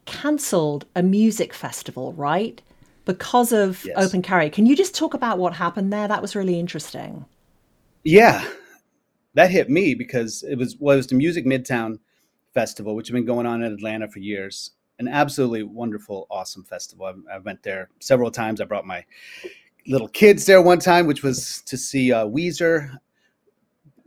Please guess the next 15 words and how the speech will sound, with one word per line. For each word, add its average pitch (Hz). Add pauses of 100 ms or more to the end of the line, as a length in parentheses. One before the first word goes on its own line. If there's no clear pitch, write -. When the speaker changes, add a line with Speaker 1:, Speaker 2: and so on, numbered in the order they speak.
(140)
Speaker 2:
Awesome 156
show. 123
It 143
was 135
part 156
of 131
kind 135
of 120
Atlanta's 120
pride 123 (360)
that 117
it 110
had 117
this 113
giant 113